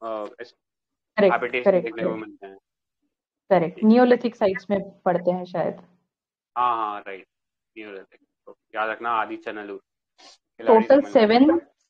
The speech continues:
Speaker 2: sites में हो रहे हैं ये excavations। बा-, बाकी, I don't know if it is important or not, लेकिन ये तीनों शायद important हैं। बाकी बस पढ़ लेती हूँ। एक, अ, गंगाईकोंडा चोलापुरम में भी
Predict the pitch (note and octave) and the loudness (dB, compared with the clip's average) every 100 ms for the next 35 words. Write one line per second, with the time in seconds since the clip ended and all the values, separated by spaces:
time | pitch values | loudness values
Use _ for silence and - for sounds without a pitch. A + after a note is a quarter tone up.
0 | _ _ C#4+ G#3 G#3+ A3 - B3+ B3+ A3 | _ _ 2 4 2 -2 -6 0 0 2
1 | G#3+ G#3 G3+ A3 E4+ _ - G#3+ G3+ F#3+ | 2 2 0 -4 -6 _ -2 0 0 -6
2 | _ G3+ F#3+ F#3+ C4+ - _ _ _ _ | _ -2 -2 -4 -10 -10 _ _ _ _
3 | _ _ _ G3+ G#3 - - - G#3+ G#3+ | _ _ _ 2 2 2 -6 -18 -12 2
4 | G3 F#3+ - B3+ B3+ - _ F#3+ G3+ G3+ | 4 4 2 4 4 0 _ 2 4 6
5 | G#3+ A3 A3 A3 A3 G#3+ G3 F#3+ G3 A3 | 4 4 2 2 0 0 -2 2 2 2
6 | G#3+ G#3+ G3 F#3+ G#3 D#4+ - G#3+ G#3+ A#3+ | 0 0 0 -2 -8 -10 -2 -2 -2 -2
7 | A3 G#3+ G#3+ A3 G3+ G#3 G#3 F#3+ F3 F3+ | 2 4 4 0 -8 -8 -4 -2 0 -2
8 | F3+ G3+ F#3 F#3+ F#3 F#3 F3+ - - _ | -10 -10 -4 -2 -2 -4 -14 -14 -18 _
9 | _ G3+ G3+ D4 C#4+ D#4+ B3+ G#3 B3+ B3 | _ 0 2 4 2 2 2 4 4 2
10 | A3 C4 _ _ _ A3 A3 - G3+ G#3 | -2 -4 _ _ _ -2 -2 -4 0 0
11 | - - _ G#3+ G#3+ A3 C#4 C#4+ C4+ C#4 | 0 -12 _ 2 4 6 6 6 4 4
12 | C#4 B3 B3 B3 A#3+ A#3 - - A3+ A3+ | 4 2 2 2 0 0 -4 -4 0 0
13 | A#3+ F#4+ | 0 -2